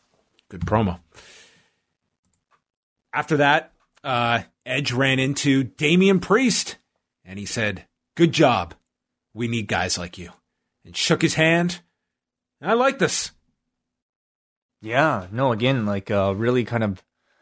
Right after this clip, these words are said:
Speaker 1: Just simple.
Speaker 2: big, mo-, um, you know, uh, continued,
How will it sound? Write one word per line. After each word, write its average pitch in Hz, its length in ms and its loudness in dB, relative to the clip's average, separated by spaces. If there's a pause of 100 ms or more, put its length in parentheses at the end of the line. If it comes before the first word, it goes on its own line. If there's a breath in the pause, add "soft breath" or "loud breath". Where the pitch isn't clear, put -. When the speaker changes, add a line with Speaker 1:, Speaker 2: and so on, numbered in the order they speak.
(300)
Speaker 1:
Just - 180 -6
simple. 220 440 4 (640)
Speaker 2:
big, 117 340 0 (300)
mo-, 104 320 -2
um, 92 480 2
you 104 120 -2
know, 101 280 2 (140)
uh, 95 160 0
continued, 110 1000 2